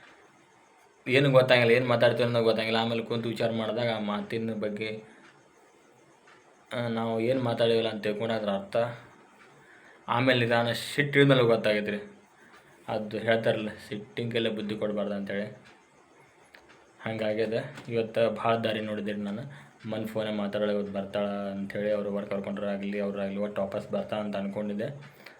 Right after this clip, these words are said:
ಆದ್ರೆ ಇವತ್ತು ಅವರು ಬರಲಿಲ್ಲ. ನೀವೆಲ್ಲ ಭಾಳ ಜನ ಹೇಳಿರಿ, ಹೋಗಕ್ಕೆ ದಾರಿ ಗೊತ್ತಾಗೈತಿ, ಬರೋಕ್ಕಾಗಲ್ಲ ಅಂಥೇಳಿ. ನೀವು ಹಾಕಿರೋ ಕಾಮೆಂಟ್ ಎಲ್ಲ ನಾನು ನೋಡೀನಿ ರೀ, ಹೋಗಕ್ಕೆ ದಾರಿ ಗೊತ್ತಾಗತ್ತೆ, ಬರೋಕ್ಕೆ ಗೊತ್ತಾಗಂಗಿಲ್ಲ ಅಂಥೇಳಿ.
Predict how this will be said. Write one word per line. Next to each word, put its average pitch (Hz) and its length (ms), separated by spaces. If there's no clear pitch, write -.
ಆದ್ರೆ 104 200
ಇವತ್ತು 101 260
ಅವರು 101 440
ಬರಲಿಲ್ಲ. 110 400
ನೀವೆಲ್ಲ 113 380
ಭಾಳ 110 160
ಜನ 110 160
ಹೇಳಿರಿ, 110 420
ಹೋಗಕ್ಕೆ 117 680
ದಾರಿ 113 180
ಗೊತ್ತಾಗೈತಿ, 110 500
ಬರೋಕ್ಕಾಗಲ್ಲ 104 640
ಅಂಥೇಳಿ. 104 600
ನೀವು 117 140
ಹಾಕಿರೋ 113 320
ಕಾಮೆಂಟ್ 113 300
ಎಲ್ಲ 107 160
ನಾನು 101 200
ನೋಡೀನಿ 101 380
ರೀ, 110 220
ಹೋಗಕ್ಕೆ 110 240
ದಾರಿ 104 180
ಗೊತ್ತಾಗತ್ತೆ, 98 460
ಬರೋಕ್ಕೆ 98 340
ಗೊತ್ತಾಗಂಗಿಲ್ಲ 98 460
ಅಂಥೇಳಿ. 95 540